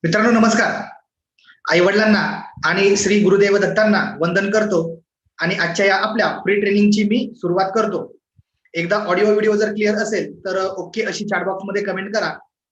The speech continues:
म्हणजे माझ्या लक्षात येईल की मी प्रॉपर लाईव्ह कनेक्ट झालेलो आहे. जे लोक समोर व्हिडिओ पाहतायत, एकदा ऑडिओ व्हिडिओ जर क्लिअर असेल तर ओके अशी कृपया करून चॅट बॉक्स मध्ये कमेंट करा.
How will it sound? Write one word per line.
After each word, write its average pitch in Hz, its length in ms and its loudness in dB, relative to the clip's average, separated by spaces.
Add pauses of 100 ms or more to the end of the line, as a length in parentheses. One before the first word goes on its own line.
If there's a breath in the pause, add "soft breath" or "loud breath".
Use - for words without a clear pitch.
म्हणजे 160 180 -4
माझ्या 180 220 -2
लक्षात 180 220 -4
येईल 196 240 -4
की 185 300 -10
मी 180 220 -8
प्रॉपर 180 320 -4
लाईव्ह 180 300 -2
कनेक्ट 175 260 -6
झालेलो 160 260 -4
आहे. 196 280 -4 (540)
जे 170 100 -2
लोक 180 160 -4
समोर 180 300 -8
व्हिडिओ 190 280 -4
पाहतायत, 180 300 -4 (100)
एकदा 175 400 -6
ऑडिओ 175 240 -4
व्हिडिओ 180 240 -2
जर 180 120 -8
क्लिअर 180 280 -6
असेल 190 340 -8
तर 165 60 -8
ओके 165 340 -10
अशी 202 360 -12
कृपया 175 260 -8
करून 170 260 -10
चॅट 165 200 -8
बॉक्स 165 200 -10
मध्ये 165 180 -10
कमेंट 160 260 -12
करा. 170 160 -4